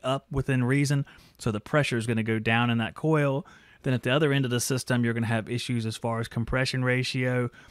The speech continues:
There could be a lot of issues in the system if the airflow goes too low. Freezing is one of the most basic ones we all understand. If the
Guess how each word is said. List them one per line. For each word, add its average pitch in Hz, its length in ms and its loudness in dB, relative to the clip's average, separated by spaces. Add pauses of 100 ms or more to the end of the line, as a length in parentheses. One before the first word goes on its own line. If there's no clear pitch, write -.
(140)
There - 80 -2
could - 80 -6
be 196 80 6
a 190 60 6
lot 175 140 6
of 147 80 -4
issues 147 360 2
in 127 80 2
the 120 60 2
system 131 460 0
if - 100 -6
the 101 80 -4
airflow 117 440 -2
goes 110 240 2
too 107 180 -4
low. 104 360 -2 (1400)
Freezing 120 560 4
is 107 180 -4
one 123 120 4
of 117 60 4
the 110 60 4
most 110 280 2
basic 127 320 4
ones 117 240 2
we 117 100 0
all 120 180 2
understand. 117 460 0
If 110 80 -8
the 98 120 -10